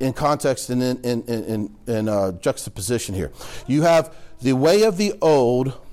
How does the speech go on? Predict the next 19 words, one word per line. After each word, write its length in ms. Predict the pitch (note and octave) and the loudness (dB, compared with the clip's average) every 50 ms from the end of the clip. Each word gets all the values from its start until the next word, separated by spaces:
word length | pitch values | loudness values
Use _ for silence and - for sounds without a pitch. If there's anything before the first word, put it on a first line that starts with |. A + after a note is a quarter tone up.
| - | -4
was 480 | - C3 C#3 C#3 C3 C3 A#2 - - - - - - - - - - - - - - - - - - - - - - - | 0 4 4 6 6 4 2 0 -6 -12 -16 -20 -20 -20 -20 -20 -20 -20 -20 -20 -20 -20 -20 -20 -18 -16 -16 -14 -8 -6
they 340 | B2 C3 A#2 D3 D3 E3 F3 | -4 -2 0 2 4 4 4
disobeyed, 760 | D#3+ F#3+ F3+ - - F#3+ F3+ C3+ C3 C#3 C3 B2+ B2+ C3+ B2+ | 2 0 0 0 0 0 0 0 0 2 2 2 2 2 2
they 120 | B2+ B2+ | 0 0
did 260 | C3 D3 D#3 D3+ D3+ E3 | 0 0 -2 -2 -2 -2
evil 360 | E3+ F3+ G3 G3+ F3 F#3+ F#3+ F3 | 0 0 2 2 2 0 0 0
in 60 | E3 | 0
the 80 | D3+ | 0
sight 380 | - - - E3 D3 D3+ D3+ D3+ | -2 -2 0 2 2 4 2 2
of 100 | D#3 D3 | 0 0
the 80 | D#3 D3 | 0 0
Lord, 580 | C3+ B2+ B2 A#2+ A#2 G#2+ F#2+ F#2+ G2 A2+ A#2 - - - - - - | 2 2 2 2 2 2 0 0 0 -2 -4 -6 -12 -14 -10 -4 -2
and 120 | B2 C3 | 0 0
the 60 | B2 | 0
consequence 680 | - - - E3+ E3+ E3+ - - D#3+ - - D3+ C#3 - | -2 -2 0 0 0 0 0 -4 -6 -4 -4 -4 -4 -4
was 100 | B2+ G#2 | -6 -8
w-, 200 | G#2+ A#2 B2 C3 | -6 -6 -6 -6
forty 340 | - - D3 D3+ E3 F3+ G3 | -6 -4 -2 0 0 0 0
years, 380 | F3 E3 D#3+ D#3 D3+ D3 D3+ | 0 0 2 2 0 -2 -4